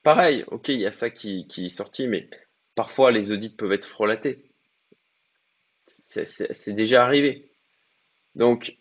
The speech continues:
prenez pas le risque. Je veux dire, qu'est-ce que ça vous coûte de, de, ok, je le mets sur un wallet privé et ensuite, si je veux racheter à ce moment-là, je le déplace du wallet privé vers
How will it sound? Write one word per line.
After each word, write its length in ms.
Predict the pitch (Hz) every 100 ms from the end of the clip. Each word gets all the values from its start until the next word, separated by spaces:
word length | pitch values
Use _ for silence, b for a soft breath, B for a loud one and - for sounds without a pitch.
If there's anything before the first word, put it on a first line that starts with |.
| _ _ _ _ _ _ _ _ _ _ _ _ _
prenez 320 | - 160 156
pas 140 | 156 147
le 80 |
risque. 420 | 147 151 - - _ _ _ _ _
Je 40 |
veux 20 |
dire, 180 | 123 135
qu'est-ce 200 | 151 147
que 100 | 147
ça 180 | 139 135
vous 160 | 123 123
coûte 280 | - 143
de, 240 | 120 110 92
de, 320 | - 107 92 - _ _ _ -
ok, 240 | - 131
je 140 | 117 107
le 60 |
mets 220 | 107 117
sur 340 | 120 - 113 107
un 120 | 98
wallet 240 | 101 101
privé 400 | 107 - 113 127
et 80 | 120
ensuite, 380 | 107 - 131 127
si 340 | - - 170
je 100 | 139
veux 220 | 131 127 131
racheter 420 | 120 120 - 123
à 60 |
ce 120 | 113 117
moment-là, 180 | 110 120
je 100 | 104
le 60 |
déplace 260 | 101 104 113
du 100 | 107
wallet 220 | 101 101
privé 400 | 101 - 104 117
vers 300 | 107 110 113